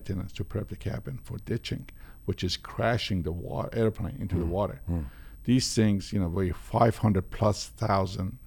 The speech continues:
Speaker 1: pounds going at two hundred fifty miles an hour. You hit a ten-foot, fifteen-foot waves, you might as well hit in a concrete
Speaker 2: Right.
Speaker 1: head on with your car at hundred miles an hour.
Speaker 2: Right.
Speaker 1: There's not gonna be anything left over.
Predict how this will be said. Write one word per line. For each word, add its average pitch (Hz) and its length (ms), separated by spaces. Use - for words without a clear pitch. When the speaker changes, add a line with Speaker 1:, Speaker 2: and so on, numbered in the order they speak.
Speaker 1:
pounds 110 720
going 107 260
at - 160
two 120 200
hundred 101 260
fifty - 340
miles 90 380
an 92 120
hour. 95 420
You 98 120
hit 127 260
a 90 120
ten-foot, 110 540
fifteen-foot 98 800
waves, 90 500
you 92 60
might 92 220
as 85 180
well 92 120
hit 95 220
in 85 120
a 78 80
concrete 110 680
Speaker 2:
Right. 73 320
Speaker 1:
head 107 200
on 95 260
with 82 140
your 82 120
car 95 400
at - 120
hundred 92 320
miles 85 300
an 123 100
hour. 87 340
Speaker 2:
Right. 71 260
Speaker 1:
There's 87 180
not 98 160
gonna 85 160
be 82 140
anything 87 280
left 85 220
over. 92 280